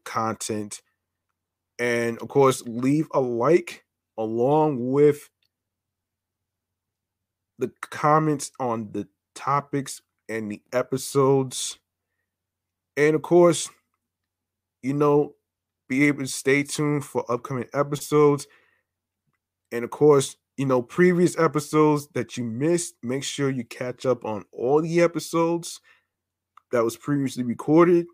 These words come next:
And also share the videos. Be sure to tell a friend to another friend. And also, um, share the, share the podcast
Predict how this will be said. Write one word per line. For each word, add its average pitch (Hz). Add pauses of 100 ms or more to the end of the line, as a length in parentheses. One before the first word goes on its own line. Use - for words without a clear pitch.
(2250)
And 127 (2250)
also 143
share 143
the 127
videos. 156 (1200)
Be 170
sure 190
to 147
tell 170
a 160
friend 160
to 127
another 131
friend. 104 (800)
And 123
also, 143
um, 123
share 160
the, 151 (320)
share 156
the 160
podcast 135